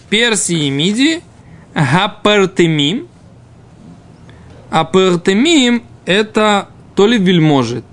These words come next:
то ли герцоги, то ли какие-то вельможные персоны влиятельные. И Ибн Эзра говорит, что это, м, король-, э,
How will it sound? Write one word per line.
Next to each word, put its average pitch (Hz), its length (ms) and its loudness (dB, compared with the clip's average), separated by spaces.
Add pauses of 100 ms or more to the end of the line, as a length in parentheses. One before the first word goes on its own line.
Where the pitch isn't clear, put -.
то 185 100 2
ли 180 140 4
герцоги, 135 720 -2 (100)
то 180 140 2
ли 226 120 0
какие-то 147 1300 0
вельможные 156 560 0
персоны 147 760 0 (480)
влиятельные. 147 1000 0 (640)
И 147 340 0 (120)
Ибн 202 240 2
Эзра 254 260 0
говорит, 185 440 2
что 156 440 0
это, 147 720 -2 (1120)
м, - 880 -8 (640)
король-, 139 560 0
э, 156 300 -2